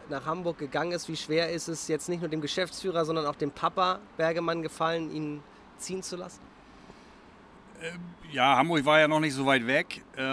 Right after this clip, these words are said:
Speaker 2: aber es war klar, dass es sportlich irgendwann kommt. So, und dann war Hamburg natürlich das fast nächstgelegene und das war dann ganz gut. Ich glaube, Thies ist es viel schwerer gefallen, äh, im ersten Moment, ähm, weil er ja schon in, in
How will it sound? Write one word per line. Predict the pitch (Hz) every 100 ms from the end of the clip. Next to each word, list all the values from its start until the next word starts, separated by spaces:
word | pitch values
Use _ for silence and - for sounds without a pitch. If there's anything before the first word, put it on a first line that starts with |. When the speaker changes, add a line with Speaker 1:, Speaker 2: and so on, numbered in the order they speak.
| 135 123 - - -
Speaker 2:
aber | 123
es | 156 -
war | 160
klar, | - 135 160
dass | 139
es | 139
sportlich | - 139 135 123
irgendwann | 127 120 117 107
kommt. | - 151 226 - - - - - -
So, | 143 160 165 -
und | 147 139 131 135
dann | 131
war | 135 117
Hamburg | 143 131
natürlich | 131 - 131 113
das | 127 - - - -
fast | - 120 -
nächstgelegene | 135 160 - 123 127 139 147 139 139
und | 123 113 117
das | -
war | 127 127
dann | 123
ganz | 117 113 -
gut. | 156
Ich | 139 -
glaube, | 147 151 143
Thies | 170 196
ist | 147
es | 127
viel | - 135
schwerer | - 147 131
gefallen, | 120 - 117 123 151 - - - - 143
äh, | 139
im | 147 139
ersten | 143 180 - 131
Moment, | 120 120 131 165 120 -
ähm, | 127 127 131 131 -
weil | 123 135
er | 135
ja | 135 131
schon | - 135 139 135 131 135
in, | 135 135 127
in | 135